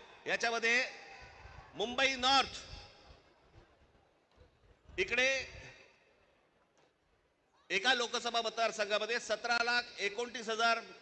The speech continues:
चारशे छप्पन्न मतदार आहेत. याच्यापैकी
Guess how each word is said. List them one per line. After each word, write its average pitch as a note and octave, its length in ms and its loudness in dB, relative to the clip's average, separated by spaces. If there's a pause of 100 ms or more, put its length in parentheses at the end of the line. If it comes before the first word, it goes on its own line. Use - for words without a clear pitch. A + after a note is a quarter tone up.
(100)
चारशे G3+ 400 -2 (100)
छप्पन्न B3+ 600 -2
मतदार G#3+ 340 2
आहेत. G3 200 4 (1300)
याच्यापैकी A#3 640 0